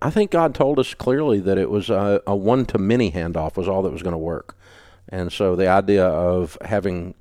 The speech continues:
multiple speakers and teachers in multiple areas, not just finance, but leadership and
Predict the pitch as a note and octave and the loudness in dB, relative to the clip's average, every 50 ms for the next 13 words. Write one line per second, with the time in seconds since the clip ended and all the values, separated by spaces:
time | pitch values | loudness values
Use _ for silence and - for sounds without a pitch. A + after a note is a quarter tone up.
0 | - - G2 F#2+ G2+ A2 A#2 A#2 - G#2+ F2+ - F2+ F2 - - - - G2 E2+ | -18 -12 -6 0 2 2 2 2 0 -4 -6 -6 -6 -8 -8 -8 -8 -6 -8 -6
1 | - - F#2 F2 E2+ - F2+ F2 - - G2 F2 - - F#2 F2 E2 - - - | -6 -6 -6 -6 -6 -6 -8 -10 -8 -8 -8 -8 -8 -8 -8 -8 -8 -8 -6 -2
2 | G#2+ A2 A2+ A2+ A2+ A2+ - - - G2+ F#2 - F#2+ A#2 C#3 C3 G2+ E2+ C#2+ D2 | 0 2 2 4 2 2 0 -2 -6 -6 -4 -2 0 0 2 0 0 -4 -6 -8
3 | - F#2 E2+ D2+ - - G#2 - - - F#2 F#2+ G#2 G2+ F#2 E2+ D#2+ D2 - - | -8 -6 -6 -6 -6 -6 -6 -6 -6 -6 -4 -2 -2 -2 -2 -4 -6 -8 -10 -10
4 | - - - - G2 G2 G2+ F#2 - - F#2 E2+ D2 - E2+ E2+ | -10 -8 -6 -6 -6 -4 -6 -6 -8 -6 -8 -8 -6 -8 -10 -12